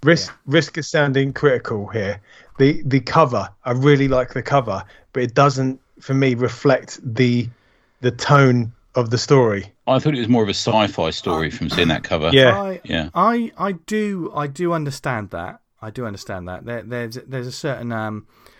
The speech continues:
Speaker 2: I'm sure there's elements to that cover that, um, are going completely above my head. It's a very designy cover.
Speaker 1: Yeah.
Speaker 2: Um,
Speaker 1: I think it's a very strong cover, but I,
Speaker 2: yeah,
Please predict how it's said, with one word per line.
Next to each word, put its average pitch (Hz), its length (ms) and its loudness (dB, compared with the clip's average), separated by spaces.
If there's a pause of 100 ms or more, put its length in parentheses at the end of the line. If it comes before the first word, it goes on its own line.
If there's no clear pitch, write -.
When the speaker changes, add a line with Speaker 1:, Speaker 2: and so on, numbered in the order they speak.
(160)
Speaker 2:
I'm 107 80 -12
sure 110 220 -10
there's 95 160 -14
elements 95 400 -12
to 107 60 -12
that 101 180 -12
cover 98 300 -12 (340)
that, 101 60 -16
um, 101 320 -14 (540)
are 110 60 -16
going 104 220 -12
completely 107 340 -14
above 107 240 -10
my 104 140 -10
head. 107 140 -10
It's 95 120 -12
a 101 40 -14
very 131 320 -6
designy 110 540 -8
cover. 92 400 -14 (600)
Speaker 1:
Yeah. 127 280 4 (100)
Speaker 2:
Um, 101 500 -8
Speaker 1:
I 127 40 0
think 180 140 4
it's 135 80 0
a 143 60 -2
very 143 200 6
strong 147 380 0
cover, 101 360 -6
but 110 200 -2
I, 123 60 -4
Speaker 2:
yeah, 95 100 -6